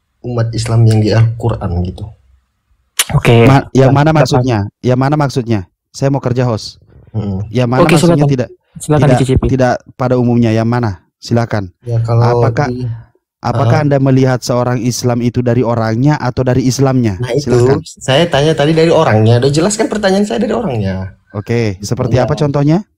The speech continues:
Speaker 1: Saya kasih tahu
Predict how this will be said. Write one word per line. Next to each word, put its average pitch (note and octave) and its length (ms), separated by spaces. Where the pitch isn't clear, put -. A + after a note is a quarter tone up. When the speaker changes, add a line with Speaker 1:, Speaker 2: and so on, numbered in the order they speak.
Speaker 1:
Saya B2 480
kasih B2 240
tahu B2+ 180